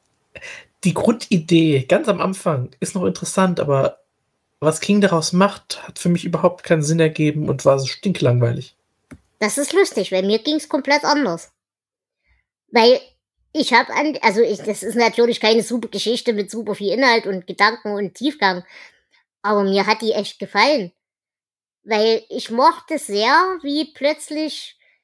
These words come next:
Speaker 2: einerseits auf ganz wenigen Zeilen dieses liebevolle Verhältnis dieser Ehepartner dargestellt wird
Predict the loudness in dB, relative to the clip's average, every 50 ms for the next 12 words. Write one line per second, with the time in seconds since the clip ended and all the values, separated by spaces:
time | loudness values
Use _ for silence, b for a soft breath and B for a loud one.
0 | _ _ _ _ _ _ _ _ _ _ _ 2 4 4 4 4 0 -2 -2 0
1 | 0 0 -2 -2 -2 -4 -2 0 0 0 0 -2 -2 -2 0 0 -2 -4 -6 -8
2 | -8 -4 0 2 4 4 4 2 0 -4 -4 -4 -4 -4 -2 -4 -6 -6 -6 -4
3 | -2 -2 -2 -2 -2 -2 0 0 0 0 0 -2 0 0 2 2 2 2 -2 -6
4 | -6 -6 -8 -6 -6 -4 -2 0 0 0 0 0 -2 -4 -4 -4 -6 -6 -4 -2
5 | -4 -4 -4 -8 -8 -8 -6 -6 -6 -6 -4 -6 -6